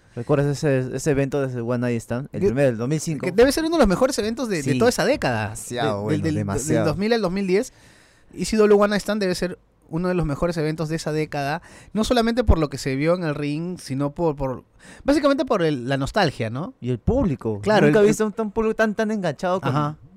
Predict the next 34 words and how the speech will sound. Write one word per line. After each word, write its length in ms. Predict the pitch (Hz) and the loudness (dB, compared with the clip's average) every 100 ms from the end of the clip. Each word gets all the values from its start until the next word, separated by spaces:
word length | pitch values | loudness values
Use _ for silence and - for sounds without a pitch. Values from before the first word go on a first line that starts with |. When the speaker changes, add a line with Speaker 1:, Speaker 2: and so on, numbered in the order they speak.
| - | -2
Speaker 1:
con 160 | 139 | 0
el 80 | 127 | 2
trabajo 320 | 120 139 147 | 4 4 4
de 80 | 180 | 4
los 160 | 151 120 | 2 0
atletas. 480 | 123 147 101 - _ _ | -4 -6 -6 -8 _ _
Speaker 2:
Ujú, 360 | 151 131 180 190 | 0 2 2 -2
así 280 | - 127 156 | -6 -4 0
es. 180 | 143 - - - - - | 0 -2 -16 -20 -20 -16
Y, 1040 | - 143 143 143 143 143 143 143 143 135 - | -6 0 2 2 2 0 0 0 0 -2 -6
bueno, 320 | 107 135 160 | -8 -2 0
que 60 | 160 | 0
era 100 | 160 | -2
como 220 | 175 151 | -2 -4
que 60 | 160 | -6
un, 80 | 156 | -6
era 220 | 165 175 - _ _ _ - | -2 -2 -4 _ _ _ -6
también 240 | 160 180 | -2 0
toda 160 | 180 220 | 4 4
la 80 | 214 | 4
temática 380 | 190 202 202 185 | 2 0 -2 0
del 100 | 156 | 2
evento, 280 | 180 185 | 2 2
pues, 200 | 175 160 | 2 2
era 100 | 180 | 2
una 240 | 185 196 190 | 0 0 -2
respuesta 960 | 135 - 175 165 185 170 123 117 104 92 | -2 -4 -6 -4 -4 -4 -4 -6 -6 -8
a, 40 | |
a 60 | 110 | -6
W 240 | 147 156 | -2 0
W 300 | 151 151 160 | 0 0 0
E, 40 | 139 | -2
pues, 220 | 107 113 | -6 -12
¿no? 180 | 135 | -12